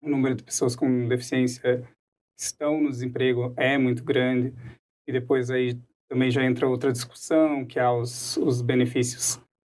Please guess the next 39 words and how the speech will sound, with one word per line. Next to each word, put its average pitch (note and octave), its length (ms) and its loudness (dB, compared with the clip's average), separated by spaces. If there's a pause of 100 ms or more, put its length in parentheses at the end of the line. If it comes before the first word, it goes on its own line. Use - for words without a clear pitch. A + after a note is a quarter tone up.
(100)
sociais. C#3 840 0
Então, A#2+ 380 2
por - 100 -2
exemplo, A#2+ 400 0 (260)
em A#2 100 -2
Portugal, B2+ 600 0 (460)
ah, B2 480 0 (520)
há B2 140 -4
quem C3+ 180 2
diga, C3 320 0
"Ah, D3 280 2
porque - 260 -2
a B2+ 40 4
pessoa, C3+ 360 -2
ela B2+ 140 4
recebe B2+ 420 0
já B2+ 160 0
um B2+ 100 2
benefício, F3 880 2 (420)
ah, B2 280 2
da A#2 100 0
Segurança B2 420 0
Social, D3 560 0
né? C3+ 300 -6 (160)
Seria A#2+ 200 0
que, C#3 100 4 (360)
ah, C3 400 2 (240)
do - 80 2
I - 60 4
N B2+ 160 0
S B2 260 0
S, E3+ 440 2 (480)
então C#3 500 0
ela C#3+ 200 2
não D3 160 -2
tem D3 140 0
esse C3+ 160 -2
estímulo D3 640 0
pra, B2 360 0